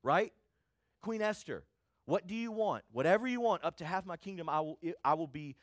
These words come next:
it will be given to you. What would you desire?" And structurally and grammatically, Esther answers like this, "Spare my life, this is my request. Spare my people,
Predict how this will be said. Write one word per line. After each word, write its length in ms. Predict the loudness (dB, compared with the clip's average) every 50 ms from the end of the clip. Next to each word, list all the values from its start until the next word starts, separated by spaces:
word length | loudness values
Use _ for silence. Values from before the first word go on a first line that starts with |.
| _ -6 -2
it 140 | -2 0
will 80 | 0 -2
be 140 | -4 -6 -8
given 380 | -6 -2 -2 -2 -2 -2 -8
to 140 | -8 -10 -10
you. 160 | -10 -8 -10
What 320 | -2 4 4 4 4 2 -4
would 200 | -8 -8 -8 -8
you 260 | -8 -8 -8 -8 -10 -14 -18 -20 _
desire?" 580 | -8 -6 -2 2 2 4 4 4 4 2 0 -2 -4 -6
And 220 | -6 -6 -6 -8
structurally 640 | -12 -16 -8 -6 -6 -6 -6 -10 -10 -8 -8 -8 -8
and 80 | -8 -8
grammatically, 600 | -8 -6 -4 -4 -4 -4 -6 -6 -6 -8 -8 -4 -4
Esther 440 | -6 -6 -6 -10 -10 -10 -10 -10 -8 -8
answers 440 | -8 -8 -8 -10 -12 -12 -12 -6
like 220 | -4 -4 -4 -4 -6
this, 380 | -8 -8 -8 -8 -10 -18 -20 _ _ _ _ _ _
"Spare 360 | -20 -14 -4 -2 -2 -2 0
my 180 | -2 -2 -2
life, 340 | 0 2 2 2 2 0 -4 -10 _ _ _ _ _ _ _ _
this 280 | -2 -2 -2 -2 -2 -6
is 100 | -10 -6
my 140 | -4 -4 -4
request. 640 | -4 -6 -6 -4 -4 -4 -4 -6 -12 -20 -20 _ _ _ _ _ _ _ _ _ _ _ _ _ _ _ _ _ _ _ _ _ _
Spare 260 | -20 -10 -4 -4 -4 -2
my 140 | -4 -6 -8
people, 580 | -10 -10 -10 -12 -10 -8 -8 -8 -8 -8 -10